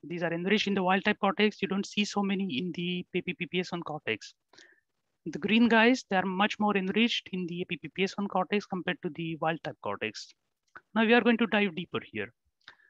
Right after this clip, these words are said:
So we again compared the data that we generate using molecular cartography with, let's say, commercial, uh, tool that has been used quite often in the labs, for example, R N A scope. Of course, R N A scope, you don't do much multiplexing.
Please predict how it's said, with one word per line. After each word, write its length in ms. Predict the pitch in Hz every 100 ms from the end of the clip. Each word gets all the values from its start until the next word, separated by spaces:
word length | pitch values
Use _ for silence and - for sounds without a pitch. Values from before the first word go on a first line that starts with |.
| _ _ -
So 200 | - 214
we 120 | 240
again 260 | 240 294 285
compared 440 | 240 220 233 170 -
the 80 |
data 320 | - 196 233 226
that 160 | 180
we 60 | 202
generate 400 | - 185 202 -
using 200 | 180 196
molecular 320 | 170 180 190
cartography 680 | - - 196 196 196 214 226 160
with, 140 | 185 -
let's 160 | - -
say, 100 | 180 -
commercial, 800 | 175 185 185 - 185 180 180 - _ _ _ -
uh, 400 | 170 170 170 170 170 -
tool 180 | 185 180
that 140 | 170
has 160 | 170 156
been 180 | 180
used 380 | 170 180 185 -
quite 200 | 175 175
often 280 | 165 - 175
in 120 | 165
the 120 | 156
labs, 260 | 156 131 -
for 140 | 165
example, 320 | 156 165 160 165
R 100 | 160
N 100 | 160
A 60 |
scope. 320 | 151 - 110 _ _ - - - -
Of 100 | 185
course, 180 | 208 -
R 120 | 185
N 120 | 185
A 40 | 190
scope, 300 | - 202 -
you 100 | 170
don't 260 | 190 185 180 _
do 140 | 180 175
much 280 | 175 190 -
multiplexing. 840 | 165 - 202 202 - 208 214